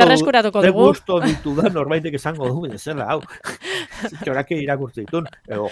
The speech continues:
Speaker 2: jo, gauza
Speaker 1: Bueno.
Speaker 2: hiperintelektual. Bueno, ikusiko dugu. Nere hel-,
Speaker 1: Hori.
Speaker 2: nere helburu bezala,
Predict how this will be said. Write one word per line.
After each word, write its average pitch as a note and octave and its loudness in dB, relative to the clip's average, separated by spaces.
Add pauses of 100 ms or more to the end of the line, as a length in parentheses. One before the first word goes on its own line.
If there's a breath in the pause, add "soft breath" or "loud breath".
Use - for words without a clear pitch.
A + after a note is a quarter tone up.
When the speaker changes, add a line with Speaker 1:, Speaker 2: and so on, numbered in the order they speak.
Speaker 2:
jo, C3 -6 (580 soft breath)
gauza C#3+ 2
Speaker 1:
Bueno. E3 -2
Speaker 2:
hiperintelektual. C3 -2 (240)
Bueno, G2+ -4
ikusiko A#2+ -8
dugu. F2 -8
Nere A#2+ 0
hel-, C#3+ -4
Speaker 1:
Hori. F3+ -4
Speaker 2:
nere C#3 -2
helburu C3+ -4
bezala, D#3+ -2